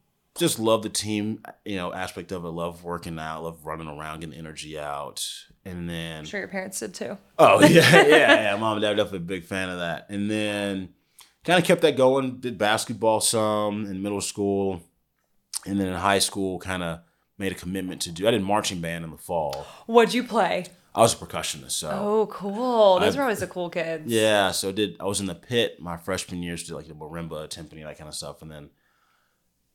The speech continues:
Speaker 1: sophomore year and junior year was on, I guess I did second and third bass drum,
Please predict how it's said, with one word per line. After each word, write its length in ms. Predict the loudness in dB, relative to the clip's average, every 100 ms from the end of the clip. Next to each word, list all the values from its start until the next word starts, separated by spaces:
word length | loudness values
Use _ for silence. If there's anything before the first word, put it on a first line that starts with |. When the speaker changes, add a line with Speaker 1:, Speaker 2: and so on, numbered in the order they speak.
| _
Speaker 1:
sophomore 680 | -4 0 0 -2 -8 -6
year 840 | -8 -8 -8 -6 -6 -6 -8 -12 _ _
and 160 | -14 -12
junior 260 | -10 -8
year 360 | -8 -8 -8 -10
was 220 | -14 -12
on, 420 | -10 -10 -12 -18 _
I 20 | -16
guess 120 | -12
I 40 |
did 140 | -12 -8
second 440 | -6 -6 -8 -12
and 140 | -12
third 300 | -10 -10 -10
bass 280 | -12 -10 -8
drum, 540 | -8 -12 -12 -14 -16